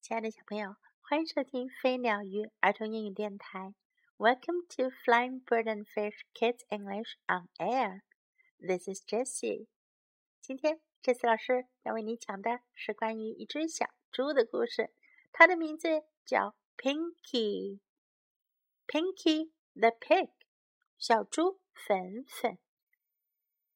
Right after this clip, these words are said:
Pinky looked sad. 小猪粉粉看上去很难过。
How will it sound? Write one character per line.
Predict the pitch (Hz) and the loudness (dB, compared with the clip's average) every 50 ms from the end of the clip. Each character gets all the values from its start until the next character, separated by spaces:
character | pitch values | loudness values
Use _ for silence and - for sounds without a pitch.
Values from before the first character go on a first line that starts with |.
| _ _ _ _ _ _ _ _ _ _ _ _ _ _ _ _ _ _ _ _ _ _ _ _ _ _ _ _ _ _ _ _ _ _ _ _ _ | _ _ _ _ _ _ _ _ _ _ _ _ _ _ _ _ _ _ _ _ _ _ _ _ _ _ _ _ _ _ _ _ _ _ _ _ _
Pinky | - - 339 403 466 480 480 480 349 294 285 269 262 254 _ _ _ _ _ _ - | -4 -2 0 2 2 0 0 -2 -2 -2 -2 -2 -4 -6 _ _ _ _ _ _ -4
looked | 220 220 233 247 262 262 262 - _ - _ _ _ - | 0 4 6 6 6 4 2 -4 _ -20 _ _ _ -20
sad. | - - - - 214 208 220 269 311 - 269 208 180 175 - _ - - _ _ _ _ _ _ _ _ _ _ _ _ _ _ - | -18 -14 -8 -4 -4 -4 -4 -4 -4 -4 -4 -4 -4 -8 -14 _ -20 -20 _ _ _ _ _ _ _ _ _ _ _ _ _ _ -8
小 | - - 294 285 | 0 2 2 2
猪 | 277 - 302 | 4 2 -2
粉 | 285 - 285 285 285 | -2 -2 -2 -4 -2
粉 | - - 294 285 285 - _ _ - | 2 2 2 2 0 -4 _ _ -4
看 | - - 311 302 | 2 2 4 6
上 | - 311 294 - | 6 4 4 4
去 | - - 202 | 0 -2 -4
很 | 196 - - 277 247 226 220 | 0 6 6 6 6 6 2
难 | 214 208 208 208 220 240 | 2 4 4 2 0 -4
过。 | - - 294 285 262 247 262 - | 2 8 10 10 10 8 6 -2